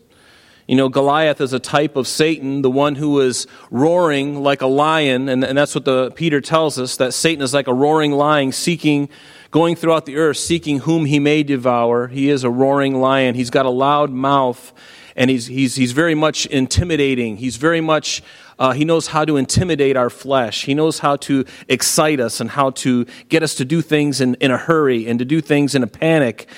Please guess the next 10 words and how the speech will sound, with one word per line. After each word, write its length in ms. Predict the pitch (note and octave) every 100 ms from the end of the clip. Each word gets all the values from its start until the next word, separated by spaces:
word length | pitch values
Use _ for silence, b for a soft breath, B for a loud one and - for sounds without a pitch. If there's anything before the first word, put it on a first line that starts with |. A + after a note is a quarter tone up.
| B B -
and 160 | B2
do 100 | D3+
things, 440 | D3+ D3 C#3 - - _ -
you 100 | C3+
know, 200 | A#2+ -
in, 140 | C#3 C3
in, 180 | C#3 C3
in 80 |
a 80 | B2
hurry. 640 | A2+ E3+ D#3+ C3 G#2+ F#2+